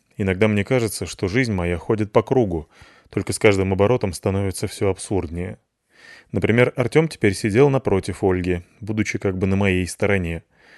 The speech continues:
Хотя никакой моей стороны тут вообще нет. Единственное, что я хочу от мироздания, это чтобы меня с семьей оставили в покое. И почему-то оказываюсь все дальше и дальше от цели. Вот и сейчас, готов спорить,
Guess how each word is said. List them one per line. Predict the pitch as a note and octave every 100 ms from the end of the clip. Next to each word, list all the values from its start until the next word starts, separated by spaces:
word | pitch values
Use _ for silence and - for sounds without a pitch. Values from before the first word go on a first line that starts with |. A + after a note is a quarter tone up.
| - _
Хотя | - A2 A2 G#2+ -
никакой | A2+ G#2+ A#2+ C3 A#2
моей | G#2+ G#2+ A2+
стороны | - A2+ A2 C#3+ D#3
тут | C3+
вообще | A#2 A#2+ - - G#2
нет. | G2+ E2 E2 - _ _ _ -
Единственное, | G2+ G#2+ D#3 D3+ A#2+ A2+ A2
что | -
я | A2+
хочу | - A#2 B2
от | A2+
мироздания, | G#2+ A2+ A2 D3+ C#3 F#2 E2+ - - _
это | A2+ A2
чтобы | - A#2+
меня | A2 A#2+ B2+
с | -
семьей | - G#2 B2+ D3
оставили | A#2+ - A#2 A2+ G#2+
в | -
покое. | A#2 - A2 E2+ D#2 _ _ _ _ _ _
И | C3
почему-то | - B2+ D3 B2
оказываюсь | A2+ D#3+ C#3+ A2+ G2+
все | - - A#2+
дальше | F#2 A2 D3 -
и | - A2
дальше | G2+ A2 -
от | C#3 A2+ -
цели. | - G2+ E2 - _ _ _ _ _ _ -
Вот | G#2 -
и |
сейчас, | F3+ F#3+ - B2 A#2 - - -
готов | G#2+ A2 A2+
спорить, | - - A2+ G#2+ -